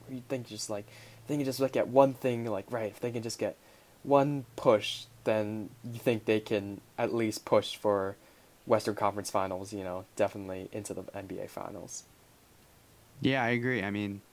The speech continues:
Speaker 2: if there was any year for it to happen,
Speaker 1: Mm-hmm.
Speaker 2: you know, a year where they
Speaker 1: Chemistry.
Speaker 2: maybe,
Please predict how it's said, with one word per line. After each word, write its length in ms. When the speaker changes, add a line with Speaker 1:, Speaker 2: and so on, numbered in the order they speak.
Speaker 2:
if 160
there 160
was 160
any 240
year 380
for 520
it 180
to 100
happen, 480
Speaker 1:
Mm-hmm. 160
Speaker 2:
you 100
know, 160
a 40
year 440
where 600
they 60
Speaker 1:
Chemistry. 300
Speaker 2:
maybe, 500